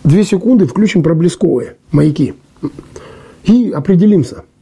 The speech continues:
Давай». Я говорю: «Мы щас догоним М Т Х, сто пудов, я тебе говорю». Он, значит:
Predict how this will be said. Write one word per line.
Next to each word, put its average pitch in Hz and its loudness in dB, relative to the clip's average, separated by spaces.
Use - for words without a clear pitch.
Давай». 117 -2
Я 143 0
говорю: 127 0
«Мы - -2
щас 147 -2
догоним 135 -2
М 127 -2
Т - -4
Х, - -6
сто - -2
пудов, 123 0
я 107 0
тебе 110 -2
говорю». 110 -2
Он, 151 0
значит: 131 -2